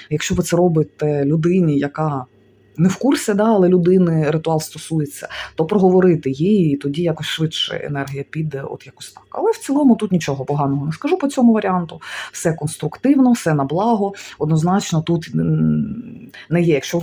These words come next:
ви загадали якийсь ритуал, я не знаю, перекладу, псування,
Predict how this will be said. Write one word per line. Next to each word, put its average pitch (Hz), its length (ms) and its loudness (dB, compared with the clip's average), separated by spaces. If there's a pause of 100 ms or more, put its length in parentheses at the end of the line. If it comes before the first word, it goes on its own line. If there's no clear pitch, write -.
(100)
ви 165 160 4
загадали 160 520 2
якийсь 160 440 -4
ритуал, 151 400 -2
я 143 60 -6
не 147 80 -6
знаю, 139 220 -6
перекладу, 160 540 -2
псування, 147 600 0